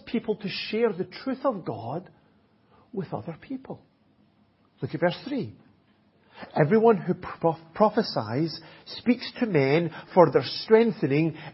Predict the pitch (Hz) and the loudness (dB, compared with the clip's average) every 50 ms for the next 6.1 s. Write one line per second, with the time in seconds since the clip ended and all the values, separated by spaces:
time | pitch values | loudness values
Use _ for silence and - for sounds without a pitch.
0 | _ - 151 147 139 131 - - 233 247 254 240 180 - - 127 120 127 135 170 | _ -4 -2 -2 -4 -6 -8 -6 -4 -2 -2 -2 -4 -4 -6 -10 -10 -8 -10 -12
1 | 226 - - _ _ _ _ _ _ _ _ _ _ _ _ _ _ _ _ _ | -14 -16 -20 _ _ _ _ _ _ _ _ _ _ _ _ _ _ _ _ _
2 | _ _ _ _ _ _ - 190 208 196 - - 269 254 - - - 113 - _ | _ _ _ _ _ _ -12 -10 -10 -10 -12 -12 -12 -12 -12 -14 -20 -20 -20 _
3 | _ _ _ _ _ _ _ _ _ _ _ _ _ _ _ _ _ _ _ _ | _ _ _ _ _ _ _ _ _ _ _ _ _ _ _ _ _ _ _ _
4 | _ _ - - - - - 240 208 - - 220 247 254 - 294 - - 269 240 | _ _ -20 -20 -18 0 2 2 2 2 4 2 2 4 2 0 0 2 2 2
5 | 240 226 226 170 135 127 113 - - 240 269 269 247 262 - 143 107 113 151 180 | 4 4 2 2 2 0 0 2 6 8 8 8 6 4 -2 -6 -4 -4 -4 -6
6 | - | -8